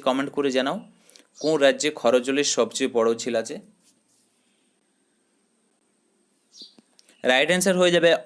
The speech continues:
অপশন বি, উড়িষ্যা রাজ্যে। ওকে, উড়িষ্যা রাজ্যে খরজলের সবচেয়ে বড় ঝিল আছে। Option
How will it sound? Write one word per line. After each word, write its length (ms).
অপশন 360
বি, 100
উড়িষ্যা 420
রাজ্যে। 300
ওকে, 160
উড়িষ্যা 400
রাজ্যে 260
খরজলের 520
সবচেয়ে 420
বড় 140
ঝিল 140
আছে। 160
Option 240